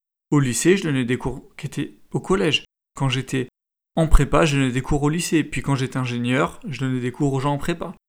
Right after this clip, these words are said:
Il y a eu tout un process, donc finalement, est-ce qu'il était légitime quand il avait douze ans de donner des cours de maths ? Bah oui, non, on n'en sait rien en fait. Par contre, est-ce que, en tant que lycéen, il est légitime pour donner des cours de maths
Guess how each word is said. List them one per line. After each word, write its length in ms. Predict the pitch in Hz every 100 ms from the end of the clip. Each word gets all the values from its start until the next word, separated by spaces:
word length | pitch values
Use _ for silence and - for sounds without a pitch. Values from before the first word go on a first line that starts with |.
| _ _
Il 80 | 147
y 40 |
a 40 | 139
eu 40 |
tout 140 | - 196
un 100 | 196
process, 400 | - 143 240 226
donc 160 | 147 -
finalement, 420 | 165 170 175 170 _ _ _ _ -
est-ce 200 | 180 -
qu'il 140 | 220
était 240 | 214 220 220
légitime 720 | 175 196 170 185 - 196 175
quand 160 | 156 143
il 100 | 143
avait 180 | 147
douze 220 | 151 156 170
ans 160 | 165
de 160 | 135 135
donner 320 | 135 139 131
des 100 | 135
cours 200 | - 143
de 80 | 139
maths ? 320 | 139 139 - _ _ _
Bah 240 | - 104 65 151
oui, 180 | 131 117
non, 200 | 135 226
on 40 | 196
n'en 100 | 131
sait 160 | -
rien 180 | 127 180
en 80 | 247
fait. 340 | - 226 - - _ _ _ -
Par 200 | 156 -
contre, 340 | 202 196 - -
est-ce 240 | 165 -
que, 360 | - 180 175 - -
en 100 | 143
tant 160 | 147
que 80 | 143
lycéen, 420 | 151 - 170 160 -
il 140 | 127
est 60 | 127
légitime 520 | 135 135 139 151 139
pour 120 | 127
donner 220 | 143 131
des 120 | 123 123
cours 180 | 135
de 60 | 127
maths 260 | 127 127